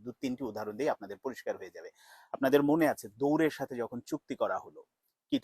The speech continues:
স্পন্সর হিসেবে, আমি ওই দিন আমি প্রথম বোধহয় প্রতিবাদ করেছিলাম যে এটা একটা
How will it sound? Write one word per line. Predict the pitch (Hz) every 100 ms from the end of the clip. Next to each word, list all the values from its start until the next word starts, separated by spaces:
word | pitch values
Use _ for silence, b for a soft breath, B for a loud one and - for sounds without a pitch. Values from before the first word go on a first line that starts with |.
| -
স্পন্সর | - 107 - 107 101
হিসেবে, | - 101 120
আমি | 131 - _ _ -
ওই | 151 160 123
দিন | 98 85 120
আমি | 143 175 165
প্রথম | 147 - 139
বোধহয় | 127 123 120
প্রতিবাদ | 123 117 113 -
করেছিলাম | 113 107 110 107
যে | 110
এটা | 127 113
একটা | -